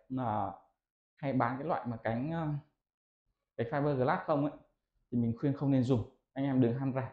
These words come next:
Trừ khi anh em, ờ, chơi kiểu bắn một vài lần hoặc là trưng bày thì anh em thích thì anh em mua. Còn nếu có điều kiện ra thì mua cái này, nó cũng không đắt lắm, nhưng mà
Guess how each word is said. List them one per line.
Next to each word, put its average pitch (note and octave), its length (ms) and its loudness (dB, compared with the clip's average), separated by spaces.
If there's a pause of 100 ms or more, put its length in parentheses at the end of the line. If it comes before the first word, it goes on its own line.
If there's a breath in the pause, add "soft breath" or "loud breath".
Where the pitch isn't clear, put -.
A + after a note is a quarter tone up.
(1000)
Trừ C#3 160 4
khi C#3+ 100 0
anh C#3 140 2
em, C3 320 2
ờ, B2+ 120 2 (1400)
chơi C3 400 2
kiểu F2 320 -4 (200)
bắn B2 180 2
một B2 140 0
vài A2 160 4
lần G#2+ 240 8 (320)
hoặc G2+ 160 -4
là G#2 160 0
trưng A#2 180 -2
bày A2 160 0 (220)
thì G2 60 -12
anh G#2 60 -6
em A2 160 -4
thích E3 140 -6
thì G#2 60 -8
anh G#2+ 60 -4
em A#2 160 0
mua. B2+ 140 0 (800)
Còn G2 560 0
nếu A2 160 2
có A2 100 2
điều C#3+ 140 2 (100)
kiện A#2 180 -4
ra A#2+ 180 -4
thì G#2+ 140 -8
mua A#2+ 220 -2
cái A2+ 100 -6
này, B2 200 -10 (340)
nó A2 140 -6
cũng A2+ 140 -12
không - 140 -6
đắt C#3+ 140 -6
lắm, G#2 160 0 (580)
nhưng B2+ 120 0
mà A#2 80 2